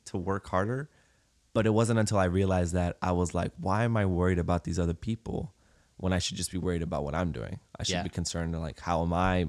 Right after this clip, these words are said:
Speaker 1: moving forward? How am I, uh, working on my craft? How am I
Speaker 2: Mm-hmm.
Speaker 1: perfecting this?" And past that, it's this level four of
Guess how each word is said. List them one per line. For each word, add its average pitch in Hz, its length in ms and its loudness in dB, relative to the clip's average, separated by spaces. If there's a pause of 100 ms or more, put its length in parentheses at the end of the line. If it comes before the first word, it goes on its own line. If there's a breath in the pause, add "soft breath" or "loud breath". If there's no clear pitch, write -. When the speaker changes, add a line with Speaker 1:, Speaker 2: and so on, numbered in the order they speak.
(100)
Speaker 1:
moving 82 320 -2
forward? 80 380 -6
How 82 200 -2
am 82 140 -2
I, 87 400 0 (460)
uh, - 40 -16 (920)
working 95 400 -2
on 87 140 0
my 82 120 -2
craft? 82 400 -2
How 87 120 0
am 87 100 2
I 110 80 2
Speaker 2:
Mm-hmm. 104 100 0
Speaker 1:
perfecting 90 480 -2
this?" - 300 -8 (840 soft breath)
And - 140 2
past 127 320 2
that, 120 340 4 (100)
it's 98 240 2
this 98 300 0
level 95 280 4
four 90 720 2 (280)
of 87 580 2